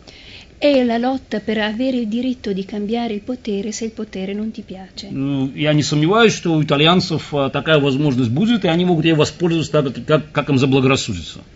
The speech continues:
Speaker 1: Ehm, io non ho, eh, motivo per mettere in dubbio che gli italiani abbiano questo diritto, abbiano questa possibilità e la possibilità di cambiare il, eh, chi è al potere, eh, qualora lo decidano.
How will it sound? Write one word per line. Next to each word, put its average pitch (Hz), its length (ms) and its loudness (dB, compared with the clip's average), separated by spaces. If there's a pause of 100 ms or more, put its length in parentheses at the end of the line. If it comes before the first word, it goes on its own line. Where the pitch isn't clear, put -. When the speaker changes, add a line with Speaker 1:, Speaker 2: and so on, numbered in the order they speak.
(520)
Speaker 1:
Ehm, 240 380 4
io 233 400 6
non 202 260 0
ho, 196 640 -2
eh, - 20 -2
motivo 202 440 4
per 196 160 -4
mettere 196 260 -2
in 196 80 -2
dubbio 240 320 0
che 208 100 -8
gli 180 80 -4
italiani 214 600 0
abbiano 190 520 2
questo 202 300 -6
diritto, 202 460 -2
abbiano 202 380 0
questa 208 300 -6
possibilità 202 920 -6 (440)
e 247 320 0
la 226 160 2
possibilità 220 680 0
di 190 100 0
cambiare 208 600 -2 (160)
il, 226 260 2
eh, 214 680 0
chi 277 200 4
è 240 180 4
al 214 140 -2
potere, 214 680 -2 (240)
eh, 226 300 0 (200)
qualora 220 680 0
lo 214 180 2
decidano. 190 640 -2